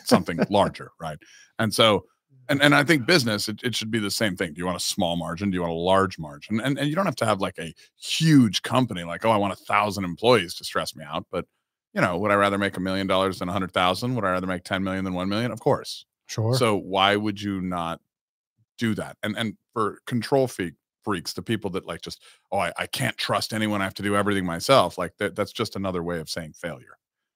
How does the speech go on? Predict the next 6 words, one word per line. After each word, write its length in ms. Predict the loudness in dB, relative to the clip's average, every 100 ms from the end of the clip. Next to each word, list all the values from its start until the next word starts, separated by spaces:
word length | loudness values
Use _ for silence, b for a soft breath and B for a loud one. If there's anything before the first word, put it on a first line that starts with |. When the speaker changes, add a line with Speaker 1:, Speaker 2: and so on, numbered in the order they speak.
| 0
Speaker 2:
Mm. 60 | 2
Speaker 1:
Because 580 | 4 4 4 2 -4 -14 _ _ _ _
if, 260 | -4 -4 -6 -8
if 260 | -8 -6
you 220 | -4 -4
can't 420 | -4 -4 -4 -6